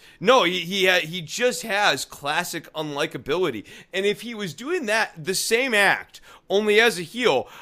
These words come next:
I would say it's, like, wonderful. Like, 'cause he's just so grating. The trying hard, it, like, and yes, uh,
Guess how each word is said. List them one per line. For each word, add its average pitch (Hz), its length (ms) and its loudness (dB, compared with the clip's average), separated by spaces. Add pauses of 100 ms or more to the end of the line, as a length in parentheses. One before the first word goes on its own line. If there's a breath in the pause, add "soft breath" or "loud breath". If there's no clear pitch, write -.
(140 loud breath)
I 208 180 8
would 196 140 2
say 214 260 4
it's, 156 160 0
like, 165 280 0
wonderful. 123 840 -2
Like, 147 200 2
'cause 147 140 -8
he's 156 160 -6
just - 600 -4
so 123 400 -2
grating. 120 540 -4 (320 soft breath)
The 156 100 -2
trying 175 480 0
hard, 151 260 0
it, 143 300 -4
like, 139 520 0
and 151 300 -4
yes, 139 280 -2
uh, 131 400 4